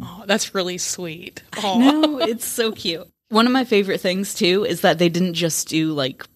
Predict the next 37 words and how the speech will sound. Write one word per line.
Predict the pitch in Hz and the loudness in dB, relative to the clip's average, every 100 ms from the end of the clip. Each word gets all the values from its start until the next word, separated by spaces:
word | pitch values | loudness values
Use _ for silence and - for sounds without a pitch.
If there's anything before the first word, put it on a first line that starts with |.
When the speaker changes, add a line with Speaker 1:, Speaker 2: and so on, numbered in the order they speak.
| _ _ | _ _
Speaker 2:
books. | 147 151 - - - | -2 -2 -2 -6 -2
They | 170 | 0
brought, | 170 170 147 | 2 2 0
like, | 156 143 | -4 -4
magazines | 160 151 160 165 170 202 214 220 | -2 0 2 0 -2 -2 -2 -2
and | 214 220 | -4 -6
stuff | - 220 214 | -2 -4 -2
as | 156 | -2
well. | 151 151 226 277 - _ | 0 0 0 -4 -14 _
And | 214 208 | 0 2
since | 226 196 | 2 0
those | 190 180 180 | 2 4 4
are | |
a | 170 | 4
bit | 156 156 | 4 0
more | 160 151 | 0 -2
flimsy, | 123 - 170 170 190 214 | -6 -2 -2 0 0 2
what | 196 | 2
they | 170 | 2
would | 165 151 | 0 0
do | 139 156 175 185 | 2 2 4 2
is | 160 - | -2 -2
when | 165 | -2
the | 156 | 0
magazines | 151 160 170 160 156 | 0 0 -2 -2 -2
started | - 170 160 156 | 0 2 2 0
to | 165 | -2
get | 147 156 - | 2 2 2
old | 156 151 156 160 | 0 0 -2 -2
or | 165 156 | -4 -4
if | 151 | -2
any | 156 156 | 0 0
of | 143 | 0
their | 156 | 0
books | 147 147 - | -2 -4 -2
got | 165 143 - | -2 -2 -2
damaged, | 143 147 196 277 277 | -2 0 -2 -2 -2